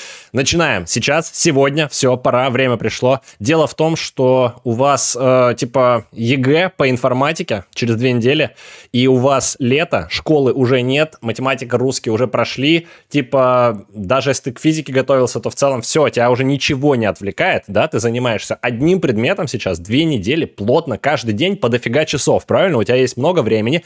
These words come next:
много мотивации, сейчас у тебя уже нет никакого там желания прокрастинировать или что-то такое, потому что у тебя каждый день сейчас будет желание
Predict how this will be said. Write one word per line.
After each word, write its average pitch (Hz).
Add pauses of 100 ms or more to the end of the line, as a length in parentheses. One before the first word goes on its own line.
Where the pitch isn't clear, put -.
(140)
много 156
мотивации, 139 (160)
сейчас -
у -
тебя 135
уже 127
нет 165
никакого 127
там 107
желания 139
прокрастинировать 123
или 113
что-то -
такое, 117
потому 127
что -
у 117
тебя 113
каждый 143
день 135
сейчас 170
будет 123 (260)
желание 123